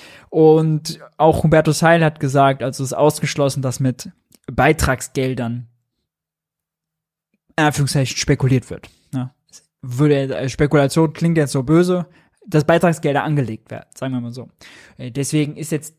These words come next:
die Aktienrente, wie sie im Moment ausgestaltet ist, das ist jetzt wichtig. Nicht Aktienrente, wie sie vielleicht auch die F D P wollte, dass jeder Beitragszahler automatisch zwei Prozent anlegt in einen Fonds und dann, je nachdem, ob der gut läuft oder schlecht läuft, gibt's mehr oder weniger Rente. Das ist was anderes,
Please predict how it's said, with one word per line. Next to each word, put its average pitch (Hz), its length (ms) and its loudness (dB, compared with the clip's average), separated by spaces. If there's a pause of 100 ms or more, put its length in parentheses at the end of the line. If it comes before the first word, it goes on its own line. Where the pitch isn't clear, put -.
(280)
die 156 120 2
Aktienrente, 165 1000 -2
wie 160 140 0
sie 156 120 -4
im 170 140 -6
Moment 175 540 0
ausgestaltet 143 840 -2
ist, 110 160 -10
das 151 80 -2
ist - 40 -2
jetzt 143 160 -2
wichtig. 160 400 -2 (160)
Nicht 202 240 0
Aktienrente, 156 600 -4
wie 143 60 -2
sie 139 80 -6
vielleicht 135 200 -4
auch 127 60 -8
die 131 100 -6
F 135 100 -4
D 131 120 -4
P 175 280 2
wollte, 135 320 -2
dass 131 260 -8 (640)
jeder 165 220 4
Beitragszahler 147 640 0
automatisch 143 600 0
zwei 143 220 2
Prozent 151 680 -2
anlegt 160 400 2
in 156 60 -8
einen 147 100 -4
Fonds 170 480 0
und 147 160 -6
dann, 151 120 0
je 151 120 0
nachdem, 147 260 -2
ob 135 80 -8
der 147 80 2
gut 156 220 0
läuft 151 180 0
oder 139 80 -2
schlecht 147 300 -2
läuft, 143 160 -4
gibt's - 180 -6
mehr 147 140 0
oder 131 120 -4
weniger 131 320 -2
Rente. 143 300 -4
Das 160 220 -2
ist 156 80 -2
was 143 160 0
anderes, - 560 -4